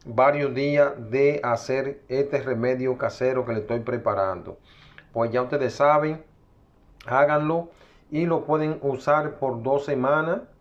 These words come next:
y usted verá que me va a dar la gracia cuando su hijo o usted misma o usted se mejore de ese problema. Pues ya ustedes saben, suscríbanse a este canal,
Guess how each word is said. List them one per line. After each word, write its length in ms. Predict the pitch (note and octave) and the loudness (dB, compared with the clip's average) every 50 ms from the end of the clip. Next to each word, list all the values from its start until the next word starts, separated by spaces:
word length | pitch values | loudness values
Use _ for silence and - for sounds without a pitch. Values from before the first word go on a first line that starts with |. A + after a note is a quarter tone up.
| _ _ _ _ _ _ _ | _ _ _ _ _ _ _
y 160 | A#2+ B2 B2 | -8 -8 -8
usted 220 | B2 - C#3 C#3 C#3+ | -4 -2 0 0 2
verá 460 | D3 C#3+ C#3 D3 D3 D#3 D3+ - - | 2 4 4 4 4 4 2 -4 -6
que 100 | - B2 | -4 -2
me 80 | B2+ | 0
va 140 | B2+ B2+ C3 | 2 2 2
a 40 | C3 | 4
dar 180 | C#3 C#3 C#3 C#3 | 4 4 4 4
la 140 | C3+ C3 | 2 0
gracia 500 | C3 B2+ B2+ C3 C3 C3 - C3+ B2+ A#2+ | 0 2 0 0 0 0 -2 -2 -4 -2
cuando 560 | - B2+ B2+ B2 A#2 B2 A#2+ A#2+ A#2 - - - - | 0 -2 -2 0 0 -2 -2 -2 -4 -6 -8 -14 -20
su 260 | - - A#2 A#2 A#2+ | -12 -6 -4 -2 -2
hijo 260 | C3 C#3+ C#3+ C#3 C#3+ | -2 -2 -2 0 0
o 340 | C#3+ C#3 C#3 - A#2+ A#2+ A#2+ | 0 0 0 -2 -4 -4 -4
usted 280 | A#2 A2 - - B2+ B2+ | -4 -6 -4 -2 -2 -2
misma 600 | B2 B2 C3+ D3 C#3+ - - C#3+ C#3 C#3+ D3 C#3+ - _ _ _ _ - | 0 -2 -2 -4 -6 -6 -6 -4 -4 -4 -4 -6 -10 _ _ _ _ -8
o 220 | - A2+ A#2+ A#2+ | -4 -2 -2 -2
usted 460 | A#2 A2 - - B2+ C3 D3 D#3 E3 - _ - _ - - - _ | -4 -6 -6 -4 0 0 0 -2 -4 -10 _ -20 _ -20 -20 -20 _
se 240 | _ - - C3 B2+ | _ -6 -2 -2 -2
mejore 680 | B2+ B2+ A#2 A#2 B2 C3 C3 C3 C3+ C3+ C3+ C#3 - - | 0 -2 -2 -2 0 0 0 0 0 -2 -4 -6 -10 -16
de 260 | - G#2 G#2+ B2 B2 | -16 -8 -4 -4 -4
ese 160 | B2 - C3+ | -2 -4 -6
problema. 640 | B2+ - A#2 A2+ G#2+ G#2 G#2 G2+ G2 F#2+ F#2 F#2 - | -6 -4 -6 -4 -2 -2 -2 -2 -2 -4 -6 -8 -8
Pues 180 | - G#2+ G#2+ | -6 -6 -2
ya 100 | G#2+ B2 | -2 -2
ustedes 320 | B2+ B2+ C3+ B2 B2 A#2 - | -2 -2 -4 -4 -4 -4 0
saben, 360 | - C#3 C#3+ C#3 C#3+ C#3+ C#3 | 0 2 2 2 0 -2 -4
suscríbanse 520 | - - B2 - A#2+ B2 B2+ C3 B2+ - | -4 -8 -10 -6 -4 -4 -4 -4 -6 -6
a 20 | - | -6
este 140 | - B2+ B2+ | -6 -6 -4
canal, 440 | A#2+ A2 A2+ B2 C3+ C#3+ D3 D3+ | -2 -2 -2 0 0 0 -2 -2